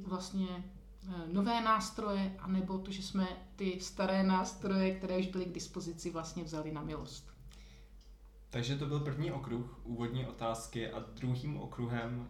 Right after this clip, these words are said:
Speaker 2: je zrození nápadů v uvozovkách průvodkyně k životní spokojenosti. Eh, kde se vlastně zrodil celý ten nápad, že budeš pomáhat lidem?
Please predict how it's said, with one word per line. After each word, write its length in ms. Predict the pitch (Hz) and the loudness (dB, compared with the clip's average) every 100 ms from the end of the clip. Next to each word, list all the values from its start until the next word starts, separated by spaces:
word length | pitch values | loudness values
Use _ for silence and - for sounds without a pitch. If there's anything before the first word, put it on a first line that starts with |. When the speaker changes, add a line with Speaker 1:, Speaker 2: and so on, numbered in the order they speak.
| - | -6
Speaker 2:
je 400 | 120 113 110 104 101 | -2 -2 -2 -4 -8
zrození 500 | 110 110 113 127 135 | -6 -4 0 2 4
nápadů 600 | 123 - 120 127 131 - - - - - | 2 0 0 0 -2 -6 -14 -16 -18 -14
v 40 | 117 | -6
uvozovkách 640 | 123 131 117 - 110 120 | -2 0 -2 -4 -6 -6
průvodkyně 540 | - 113 107 - 110 113 | -4 -4 -4 -6 -6 -6
k 60 | |
životní 380 | 113 107 104 117 | -6 -6 -4 -6
spokojenosti. 840 | 117 117 113 107 101 101 - 98 98 - - - - - - - - | -6 -10 -6 -6 -4 -8 -10 -12 -12 -16 -18 -18 -18 -18 -16 -10 -2
Eh, 480 | 110 110 110 104 - | 0 2 0 -4 -8
kde 160 | 123 120 | -2 -2
se 200 | - 151 | 0 0
vlastně 320 | 143 139 151 | 0 0 2
zrodil 360 | 143 143 147 170 | 4 4 4 0
celý 260 | - 113 | -2 -4
ten 220 | 104 110 107 | -4 -4 -2
nápad, 400 | 101 101 101 98 | -4 -4 -4 -6
že 320 | 104 101 98 | -6 -4 -4
budeš 240 | 98 98 - | -6 -8 -6
pomáhat 420 | 104 98 98 101 - | -4 -2 -2 -2 -4
lidem? 460 | 101 98 98 196 | -4 -2 -2 -6